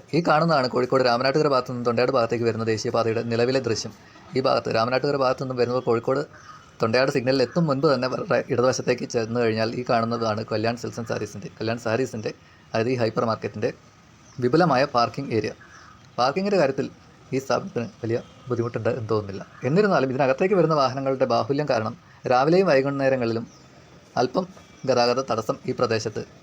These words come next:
അതായത് സിഗ്നൽ കഴിഞ്ഞ് കോഴിക്കോട് നഗരത്തിലേക്ക് പോകുന്ന വാഹനങ്ങൾ തൊട്ട് മുൻപ് തന്നെ ഇതിൻ്റെ മുമ്പിൽ വന്നെത്തുന്ന സമയത്ത് ഇതിന് മാളിലേക്ക് പോകുന്ന, അതായത് ഈ സ്ഥാപനത്തിലേക്ക് കയറി, ഈ കയറി വരുന്ന ഈ വഴിയിൽ അല്പം ഗതാഗത തടസ്സം ഉണ്ടാവാറുണ്ട് എന്നുള്ളതാണ് വാസ്തവം.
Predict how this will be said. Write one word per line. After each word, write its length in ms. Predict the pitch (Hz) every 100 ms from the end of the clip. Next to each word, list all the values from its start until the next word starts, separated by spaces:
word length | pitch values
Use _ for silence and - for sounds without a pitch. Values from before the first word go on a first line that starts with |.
| 110
അതായത് 260 | 107 113 151
സിഗ്നൽ 260 | 120 143 147
കഴിഞ്ഞ് 200 | 120 135
കോഴിക്കോട് 260 | 131 120 139
നഗരത്തിലേക്ക് 360 | 127 117 123 127
പോകുന്ന 180 | 117 120
വാഹനങ്ങൾ 320 | 117 117 120 120 -
തൊട്ട് 300 | 123 - 180 151
മുൻപ് 200 | 127 151 127
തന്നെ 200 | 120 156 - - - - -
ഇതിൻ്റെ 180 | 120 127
മുമ്പിൽ 180 | 120 127 123
വന്നെത്തുന്ന 360 | 117 117 120 117
സമയത്ത് 320 | 110 104 170 - _ _ -
ഇതിന് 140 | 131 143 - 123
മാളിലേക്ക് 400 | 120 123 123 127
പോകുന്ന, 220 | 113 117 131 -
അതായത് 220 | 113 110 113
ഈ 20 | 120
സ്ഥാപനത്തിലേക്ക് 480 | 127 117 117 120 117
കയറി, 240 | 110 113 135
ഈ 40 | 123
കയറി 220 | 127 117 123
വരുന്ന 200 | 107 113 156
ഈ 60 | 123
വഴിയിൽ 240 | 113 113 120 - - - - - - 120
അല്പം 220 | 123 170 -
ഗതാഗത 260 | 120 113 117 117
തടസ്സം 200 | 107 151
ഉണ്ടാവാറുണ്ട് 440 | 120 110 113 110 113 123
എന്നുള്ളതാണ് 360 | 131 123 110 117
വാസ്തവം. 300 | 104 - -